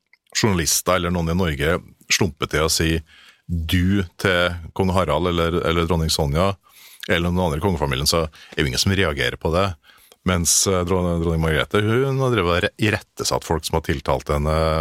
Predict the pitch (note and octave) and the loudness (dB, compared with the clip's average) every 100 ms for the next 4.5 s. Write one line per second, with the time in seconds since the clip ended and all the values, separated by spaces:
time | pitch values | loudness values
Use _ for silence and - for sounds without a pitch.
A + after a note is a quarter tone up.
0 | D#2+ D#2 C#2+ D2 D2 D2+ E2+ F#2 D#2 E2 | 0 0 0 -2 -2 0 2 0 -2 0
1 | F2 D#2+ D2 - F#2 F2+ F2 - D#2+ D#2+ | 0 0 -2 0 0 2 0 0 0 0
2 | - F#2 E2+ E2 E2+ E2+ F2+ G#2+ A2 - | 0 0 2 0 0 -2 -4 -8 -10 -16
3 | - - - - - - G#2+ A2+ G2 - | -14 -10 -8 -10 -10 -4 0 2 0 0
4 | G2+ - F#2 E2+ | -4 0 0 2